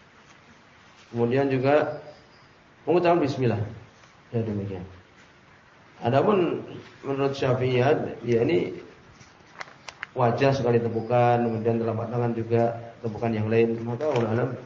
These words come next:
marjuh. Ya, kurang tepat. Berikutnya kita masuk bab yang terakhir di kitab Thaharah, itu bab yang kesepuluh, babul haid, bab tentang haid. Sebagaimana Imam Sanani rahimahullah taala, al haid masdar hadatil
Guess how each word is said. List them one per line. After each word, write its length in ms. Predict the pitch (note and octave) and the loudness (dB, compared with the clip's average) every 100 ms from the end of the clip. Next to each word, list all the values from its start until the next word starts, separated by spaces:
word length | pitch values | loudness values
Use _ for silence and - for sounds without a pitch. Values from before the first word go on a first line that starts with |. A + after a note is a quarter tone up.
| - - - - - | -18 -20 -20 -14 -2
marjuh. 320 | A#2+ G#2+ G#2 F#2+ - - - - G#2+ | 0 0 -2 -6 -10 -20 -20 -18 -10
Ya, 240 | F#2+ G#2 G#2+ A2 A2+ | -6 -6 -6 -8 -4
kurang 240 | A#2 A2 | -2 -2
tepat. 320 | G2+ G2+ G2+ - - - - - - - - - - - - - - | -2 -4 -6 -14 -20 -20 -20 -20 -20 -20 -20 -20 -20 -20 -20 -14 -2
Berikutnya 340 | C#3+ F3+ G3 | 4 6 6
kita 140 | F#3+ F3+ | 6 4
masuk 420 | F3 F3 F3+ B2+ | 4 4 2 4
bab 160 | D3+ D3 | 4 4
yang 100 | C#3 | 4
terakhir 320 | C3+ C#3+ C#3+ | 2 2 2
di 300 | C3 C3 A#2+ | 2 0 0
kitab 160 | B2 B2 | 0 2
Thaharah, 400 | B2 B2 C3+ B2+ | 2 2 2 2
itu 400 | A#2 B2+ A#2+ - - - - - - | 2 2 0 -2 -12 -18 -20 -20 -2
bab 220 | B2 A#2+ | 2 4
yang 160 | A#2 A2+ | 4 2
kesepuluh, 500 | A2+ C3+ C#3+ A2+ A2 | 0 0 0 0 0
babul 320 | A#2 A2+ A2+ | 2 2 2
haid, 320 | A2 B2 B2 - - - - - - | 2 2 2 -2 -12 -18 -20 -20 -2
bab 240 | B2 B2 A#2 | 2 2 0
tentang 240 | A2+ A2 | -2 2
haid. 240 | A#2 A#2+ - - - - - - - - - - - | 2 2 -2 -12 -20 -20 -20 -20 -20 -20 -20 -20 -8
Sebagaimana 220 | C3 C#3 | -2 2
Imam 200 | C#3 C3+ C3 | 2 2 2
Sanani 480 | B2+ B2 B2 C#3+ D3+ | 2 2 4 4 4
rahimahullah 300 | C3 B2 A#2 | 4 2 4
taala, 260 | B2 C#3 D#3 - - - - - - - - | 4 4 2 0 -10 -18 -20 -20 -20 -14 -2
al 120 | A#2 | 2
haid 400 | C3+ E3+ F3 - | 4 4 4 0
masdar 480 | B2+ - C3+ C3+ A#2 | -2 -2 2 2 2
hadatil 840 | B2 B2 A#2 B2+ A#2+ A#2+ A#2 A2+ | 2 2 2 2 2 0 0 0